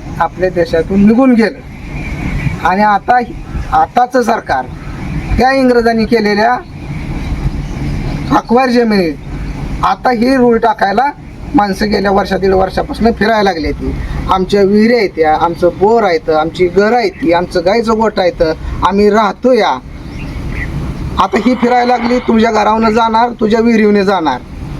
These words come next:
आम्हाला जमिनी दोन दोन एकर, तीन तीन एकर, कुणाला अडीच एकर आहे, कुणाला दीड एकर आहे, कुणाला राह्यापुरतीच जमीन आहे. आता आमचा एक शेतकरी आहे, नव्वद गुंठ जमीन आहे,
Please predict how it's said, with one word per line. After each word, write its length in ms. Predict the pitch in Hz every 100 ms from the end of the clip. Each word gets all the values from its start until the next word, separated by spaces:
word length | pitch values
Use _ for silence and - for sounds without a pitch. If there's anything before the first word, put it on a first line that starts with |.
| - 170
आम्हाला 420 | 180 202 226 233
जमिनी 360 | 208 208 208
दोन 240 | 208 196 175
दोन 180 | 170 165
एकर, 280 | 165 170
तीन 260 | 170 - 170
तीन 200 | - 160
एकर, 280 | 160 - 170
कुणाला 340 | 175 175 175
अडीच 280 | 165 175 175
एकर 220 | 165 147
आहे, 100 | 151
कुणाला 280 | 156 170 180
दीड 160 | 214 208
एकर 280 | 185 156
आहे, 180 | 143 143 - - - - -
कुणाला 320 | 226 247 254
राह्यापुरतीच 680 | 254 220 226 262 - 254 226
जमीन 280 | 240 208 165
आहे. 160 | 131 - - - -
आता 180 | 214 226
आमचा 220 | 220 240
एक 140 | 240
शेतकरी 340 | 247 233 233 233
आहे, 100 | 226
नव्वद 240 | 226 233
गुंठ 260 | 220 214 196
जमीन 380 | 180 165 156
आहे, 120 | 135